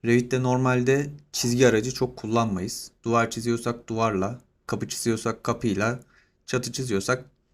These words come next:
çatıyla çizeriz. Hepsinin ayrı komutu zaten var. Ama bazı durumlar oluyor. Gerçekten çizgi çizmek istiyoruz.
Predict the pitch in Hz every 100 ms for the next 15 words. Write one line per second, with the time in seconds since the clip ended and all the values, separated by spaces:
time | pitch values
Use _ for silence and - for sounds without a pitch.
0 | - 123 - 113 92 - 90 95 113 113
1 | - 113 107 104 - 101 98 117 110 98
2 | 113 110 90 - _ _ _ _ _ -
3 | 131 131 135 131 123 127 139 135 101 117
4 | 135 123 123 - 117 127 143 143 - 117
5 | 120 107 95 85 - - 90 92 127 -
6 | -